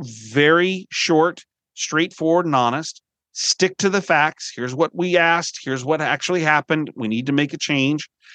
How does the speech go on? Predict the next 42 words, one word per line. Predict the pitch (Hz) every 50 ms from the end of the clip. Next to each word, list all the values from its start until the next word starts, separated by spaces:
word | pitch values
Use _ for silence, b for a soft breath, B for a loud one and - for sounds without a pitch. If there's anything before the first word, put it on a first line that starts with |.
| B B B B _ _ -
We're | - 127 131 127
not | 120 117 117 117 131 139 156 -
gonna | 175 170 170
argue | - 160 151 156 147 147 160
this. | 143 156 175 185 185 - -
You're | 143 120
not | 113 117 131 - 165
making | 147 139 - 160
commentary. | 123 - 151 151 156 165 160 160 - 170 170 165
There, | 151 131 123 127 - -
the | 131 123 131
decision's | - 135 123 - 165 160 151 170 165 143 131
made. | 156 151 156 165 175 185 180 - _ _ _ _ _ _ _ _
This | - 117
is | -
not | 165 160 165
a | 165
counseling | - 170 160 143 123 - 117 104
session. | - 113 - - - - _ _ _ _ -
This | - 113 110
is | 147 139
what | 135 143 -
we're | 139 135
gonna | 143 143 135
do | 123 131 127
to | 123 120
move | 120 117 113
forward. | - - 113 104 87 80 - - _ _ _ _ _ _ _ _ _ _ _ _ _ _ _
Have | - - 165 165 165 165
a |
letter | 160 143 127 127 127 139 165 165
ready | 151 143 143 156 185 208 196 156
if | 131
they | - 143 127
would | 120 123 120 107 - _
prefer | - 127 113 - - 143 139
to | 135
resign | 127 120 104 120 123 127 139 143
in | 135 127
that | 120 123 123 -
last | - 123 113 113 113 -
moment. | - 123 135 160 185 190